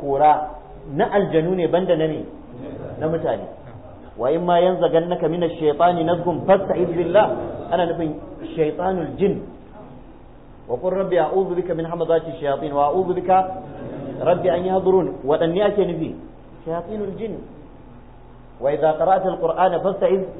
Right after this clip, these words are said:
billahi minash shaitanir rajim." Shaitanul jin ake nufi, ba shaitanul insi ba. Domin shi shaitanul insi, shaitanin mutum, in kai a'udhu ma sai ya gyara zama. Ko ba haka ba? Ba sai mu gani ba.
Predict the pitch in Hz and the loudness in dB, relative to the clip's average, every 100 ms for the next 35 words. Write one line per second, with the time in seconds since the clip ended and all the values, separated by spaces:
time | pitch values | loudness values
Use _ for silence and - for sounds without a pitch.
0 | - - - - - 160 185 214 190 220 | -16 -16 -16 -16 -10 -6 -2 0 0 -4
1 | 214 208 208 226 233 226 226 254 - - | -4 -2 0 0 0 -2 -4 -6 -10 -12
2 | - - - - - - - - - 160 | -16 -16 -16 -18 -20 -20 -20 -20 -12 -8
3 | 175 220 208 185 269 240 - 170 151 139 | -4 -2 -2 -4 -4 -4 -6 -8 -10 -10
4 | 113 - - - - - - - - 117 | -14 -18 -20 -20 -20 -20 -20 -18 -8 -8
5 | 120 135 143 131 - 117 104 73 - - | -6 -4 -4 -4 -8 -10 -12 -12 -14 -14
6 | - - 139 151 175 165 147 147 165 139 | -8 -4 -4 -6 -8 -4 -2 0 0 -2
7 | 131 139 135 123 127 160 175 156 131 127 | -4 -4 -6 -6 -2 2 2 0 -2 -2
8 | 135 - - - 151 156 180 147 160 143 | -2 -4 -14 -12 -8 0 2 2 0 -2
9 | 139 151 143 131 120 135 139 113 101 95 | -4 -2 -4 -4 2 4 6 4 -2 -8
10 | - - - - - - - - - - | -12 -16 -16 -14 -12 -10 -10 -10 -12 -14
11 | - - 160 143 131 107 98 - - - | -14 -4 0 2 0 -4 -6 -8 -8 -8
12 | - 95 117 147 135 139 139 139 139 | -10 -12 -12 -12 -10 -8 -8 -8 -8